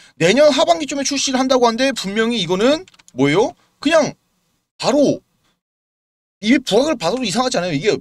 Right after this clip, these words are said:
삼 년 뒤에 나오든 뭘 되든 간에 이게 나온다라는 게 나오면은 삼성전자에서 요 이제 음성 에이아이 관련된 기업에게 콜을 할 거 아니에요.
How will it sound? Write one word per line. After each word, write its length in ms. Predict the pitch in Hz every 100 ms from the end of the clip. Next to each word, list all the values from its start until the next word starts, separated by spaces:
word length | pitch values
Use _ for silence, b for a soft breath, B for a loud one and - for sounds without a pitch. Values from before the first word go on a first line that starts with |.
| -
삼 240 | - - 277
년 120 | 277
뒤에 120 | 240
나오든 200 | 202 160
뭘 220 | 117 170
되든 200 | 202 175
간에 360 | 117 165 156 87 b b b b _
이게 180 | 143 214
나온다라는 800 | 143 95 156 180 190 190 160 135
게 260 | 147 208 226
나오면은 580 | 80 98 117 107 196 254 _ _ _ _ _ _ _ _ _
삼성전자에서 880 | - 170 185 160 127 104 165 196 196
요 300 | 107 107 98 -
이제 160 | - 110
음성 280 | 95 151 233
에이아이 320 | 160 151 156
관련된 600 | 143 113 120 120 113 104 -
기업에게 320 | 143 135 120
콜을 240 | - 262
할 100 | 233
거 120 | 151 120
아니에요. 400 | 90 82 78